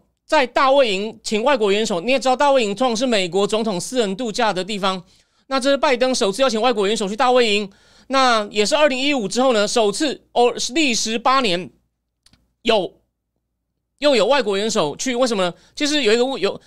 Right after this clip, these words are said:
为什么会从二零一五开始呢？很，其实很简单，奥巴马时期先不算哦。啊，川普都带人去马拉狗啊，川普不爱去大卫营啊，他常常那个 Washington 跟马拉狗飞来飞去，所以呢，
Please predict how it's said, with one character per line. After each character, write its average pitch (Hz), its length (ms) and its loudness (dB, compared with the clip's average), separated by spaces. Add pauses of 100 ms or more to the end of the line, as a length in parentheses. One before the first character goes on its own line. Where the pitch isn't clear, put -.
(120)
为 330 100 0
什 262 100 0
么 208 80 0
会 269 80 4
从 220 240 -4
二 277 100 2
零 240 120 -2
一 262 80 -2
五 214 140 -2
开 220 160 0
始 190 140 -6
呢？ 156 100 -4
很， 208 100 -4
其 285 140 0
实 - 80 -4 (260)
很 262 140 -2
简 196 120 0
单， 196 240 -2 (120)
奥 269 100 4
巴 302 140 2
马 247 100 0
时 220 100 -8
期 240 80 -2
先 254 160 0
不 220 80 -2
算 220 240 0
哦。 151 140 -6 (280)
啊， 320 80 -4
川 339 220 0
普 269 140 -2
都 285 80 4
带 294 180 0
人 254 80 0
去 262 100 -2
马 262 160 2
拉 262 200 2
狗 226 160 0
啊， 208 100 4
川 302 180 -2
普 302 120 2
不 208 140 -2
爱 254 120 2
去 277 140 -8
大 262 180 2
卫 247 180 4
营 170 100 -4
啊， 170 120 0 (180)
他 320 80 -2
常 285 160 0
常 262 200 0 (400)
那 254 220 -2
个 214 440 2 (220)
Washington 226 520 0
跟 254 120 2
马 240 120 0
拉 247 140 2
狗 233 140 0
飞 247 140 -2
来 233 120 2
飞 233 140 0
去， 254 100 -4
所 247 140 0
以 220 40 0
呢， 208 180 -2